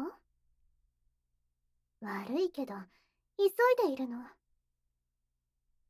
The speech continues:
吸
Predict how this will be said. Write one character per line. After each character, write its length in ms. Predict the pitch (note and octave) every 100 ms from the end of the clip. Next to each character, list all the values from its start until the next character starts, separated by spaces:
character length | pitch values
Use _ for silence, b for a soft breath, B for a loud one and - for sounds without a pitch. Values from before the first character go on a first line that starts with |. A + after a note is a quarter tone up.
| _ _ _ _ _ _ _ _ _ _ _ _ _ B3 F#4 - _ _ _ _ _ _ _ _ _ _ _ _ _ _
吸 180 | -